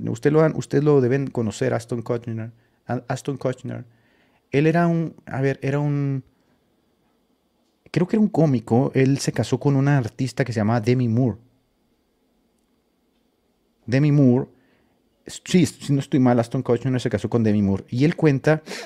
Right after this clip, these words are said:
que todo se pudrió cuando le jugaron al polígamo. Le jugaron al polígamo.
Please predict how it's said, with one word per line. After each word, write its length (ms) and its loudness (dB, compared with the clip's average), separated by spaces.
que 100 0
todo 260 6
se 140 0
pudrió 640 4
cuando 640 4
le 200 0
jugaron 460 4
al 120 4
polígamo. 600 4
Le 100 0
jugaron 380 4
al 100 0
polígamo. 500 2